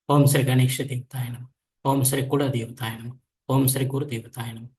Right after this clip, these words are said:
ओम सर्व श्री इष्टदेवताय नमः. शिवशरणात मित्रांनो, मी कडाप्पा परत एकदा आपल्या समोर हजर आहे. माझ्या धर्मकर्म चॅनलमध्ये आपले सहर्ष स्वागत करीत आहे.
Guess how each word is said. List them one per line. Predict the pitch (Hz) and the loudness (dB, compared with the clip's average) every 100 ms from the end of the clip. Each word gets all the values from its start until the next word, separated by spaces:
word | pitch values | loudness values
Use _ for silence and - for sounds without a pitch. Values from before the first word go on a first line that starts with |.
| _ _ | _ _
ओम | 131 139 | -2 0
सर्व | 131 135 120 123 | 0 -2 -4 -4
श्री | 139 | -6
इष्टदेवताय | 131 127 - 143 117 110 123 127 | -8 -8 -8 -6 -4 -6 -4 -2
नमः. | 120 117 117 120 - _ _ _ _ _ _ _ _ _ _ _ _ | -2 -6 -10 -12 -18 _ _ _ _ _ _ _ _ _ _ _ _
शिवशरणात | - 151 139 147 139 143 | -2 0 2 2 0 -2
मित्रांनो, | 127 127 120 120 | -4 -2 -2 0
मी | 120 | -2
कडाप्पा | 123 113 - - | -2 -4 -4 -10
परत | - - 123 127 | -12 -6 -4 -2
एकदा | 135 131 | -2 0
आपल्या | 127 127 127 | 0 0 0
समोर | 131 123 | 2 2
हजर | 127 123 | 2 0
आहे. | 135 139 _ _ _ - | -4 -6 _ _ _ -4
माझ्या | 135 135 | 0 2
धर्मकर्म | 127 143 147 147 143 | 4 4 4 2 2
चॅनलमध्ये | 131 127 123 123 120 | 2 2 0 0 -2
आपले | 117 123 - | -4 -6 -6
सहर्ष | - 131 127 | -2 0 0
स्वागत | 131 127 117 123 - | -2 -6 -10 -12 -12
करीत | 123 - | -16 -16
आहे. | _ | _